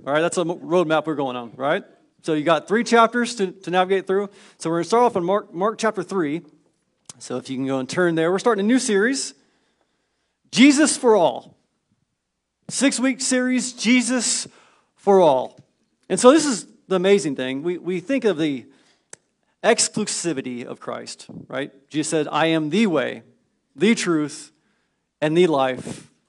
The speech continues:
And that's super offensive, right? You tell me there's only one way? But it's really inclusive. I think we don't realize this, how inclusive Jesus is. I mean, Romans three twenty-three says, "We've all sinned and fall short of the glory of God." Good morning.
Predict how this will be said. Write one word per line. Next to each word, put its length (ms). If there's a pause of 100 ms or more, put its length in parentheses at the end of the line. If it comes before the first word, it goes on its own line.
(380)
And 80
that's 200
super 200
offensive, 540 (160)
right? 260 (220)
You 60
tell 120
me 40
there's 160
only 160
one 200
way? 300 (720)
But 60
it's 120 (320)
really 460 (220)
inclusive. 680
I 80
think 160
we 80
don't 220
realize 260
this, 100
how 140
inclusive 640
Jesus 360
is. 320 (600)
I 80
mean, 160
Romans 300
three 160
twenty-three 320
says, 260
"We've 200
all 480
sinned 500 (140)
and 120
fall 160
short 160
of 40
the 40
glory 220
of 60
God." 300 (1800)
Good 100
morning. 320